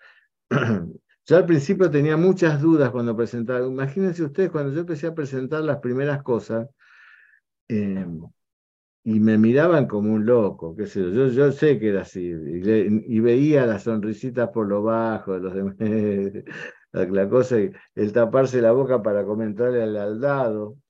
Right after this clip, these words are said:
¿no? Me lo acuerdo bien, pero bueno, al ser cinco, y, y, este, los cinco nos exponemos, ¿no? Somos, eh, a-, hacia el mundo animales y con nuestro corazón vegetal, así que no tenemos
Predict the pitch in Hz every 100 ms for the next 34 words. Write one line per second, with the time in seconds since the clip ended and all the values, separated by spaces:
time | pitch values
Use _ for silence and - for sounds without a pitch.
0 | _ 98 113 151 - 98 107 113 156 156
1 | 139 170 123 92 98 127 170 143 117 98
2 | _ _ _ _ _ 120 135 143 185 190
3 | 170 220 214 180 160 165 175 190 110 117
4 | 110 101 - 92 104 101 - 110 107 104
5 | 101 101 101 156 165 175 139 113 113 -
6 | 123 156 143 110 95 92 _ _ _ 92
7 | 107 139 139 _ _ _ _ _ - 113
8 | 113 107 - - - _ _ _ _ _
9 | - _ 104 101 107 107 104 101 104 80
10 | 110 107 - 113 123 127 139 175 185 165
11 | 147 151 175 196 190 185 123 120 120 113
12 | 123 113 117 117 160 135 127 143 143 170
13 | 131 156 151 156 165 165 185 147